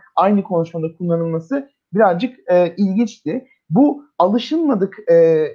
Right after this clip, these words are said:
şeyleri, alışılmadık kimlikleri Türkiye'nin bu kutuplaşmış ikliminde daha fazla sizin partinizde görecek miyiz?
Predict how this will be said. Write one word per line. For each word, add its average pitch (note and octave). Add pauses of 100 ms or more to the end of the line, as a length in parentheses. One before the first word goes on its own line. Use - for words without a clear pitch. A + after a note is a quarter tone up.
şeyleri, E3+
alışılmadık G3
kimlikleri E3+
Türkiye'nin G3+
bu F#3+
kutuplaşmış -
ikliminde E3+ (260)
daha G3+
fazla G3+
sizin A3
partinizde G3 (160)
görecek F#3
miyiz? B2